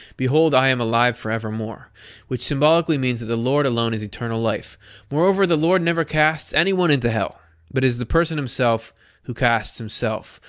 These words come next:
The Lord's power extends not only over heaven, but also over hell. For hell is kept in its order and connection by forces directed against and opposed to heaven. Consequently, he who rules the one must necessarily rule the other. Otherwise, no one could be saved. To be saved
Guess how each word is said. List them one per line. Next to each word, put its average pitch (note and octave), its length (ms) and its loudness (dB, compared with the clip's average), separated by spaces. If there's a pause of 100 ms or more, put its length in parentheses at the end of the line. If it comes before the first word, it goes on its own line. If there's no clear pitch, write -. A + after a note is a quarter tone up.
(140)
The B2+ 80 -6
Lord's D#3+ 320 0
power D3+ 340 2
extends B2+ 460 -2
not C#3 200 0
only D#3+ 220 -4
over B2+ 200 0
heaven, A2+ 280 -4
but A2 80 -4
also A#2+ 400 -2
over A2 200 -2
hell. G#2 360 -10
For - 160 -8
hell C#3 200 2
is C#3+ 120 -2
kept D3 300 -2
in D3 80 0
its C3+ 140 -8
order A#2+ 300 0
and A2+ 140 -2
connection A#2+ 420 -4
by A2+ 140 2
forces B2+ 540 -6 (260)
directed C#3 400 0
against A2+ 340 0
and A2 80 -6
opposed A2 340 -4
to G2 60 -4
heaven. G#2+ 300 -6
Consequently, C3 720 -6 (380)
he E3+ 140 0
who D#3 120 4
rules C#3 300 0
the B2 80 -2
one A2+ 180 -2
must A2 220 -4
necessarily A2+ 480 0
rule G#2+ 200 0
the G#2 120 0
other. - 320 -4 (360)
Otherwise, C#3 460 2
no C3 160 -2
one E3 140 -4
could B2+ 140 -4
be A2 100 -2
saved. - 500 -10
To B2 60 -8
be B2 80 -2
saved C#3 500 -2